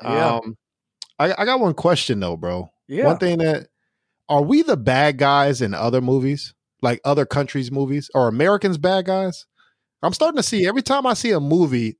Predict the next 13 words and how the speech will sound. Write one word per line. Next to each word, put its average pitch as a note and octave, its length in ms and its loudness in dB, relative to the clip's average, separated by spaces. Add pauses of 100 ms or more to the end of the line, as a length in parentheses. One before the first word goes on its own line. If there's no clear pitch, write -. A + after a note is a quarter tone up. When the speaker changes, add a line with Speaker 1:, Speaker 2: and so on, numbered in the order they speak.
Speaker 2:
the C3 100 0
bad C3+ 360 0
guys, C#3 460 2
like, F#2+ 180 -4
Russian, B2+ 600 -2 (1040)
you C#3 100 -10
know, G2+ 160 -6
Russian, D3+ 580 0
Mexican, D3 720 0 (800)
Iranian? C#3+ 920 0 (320)
<laughs> D#3+ 420 0
Like, C3+ 300 -2
it's E3+ 260 -2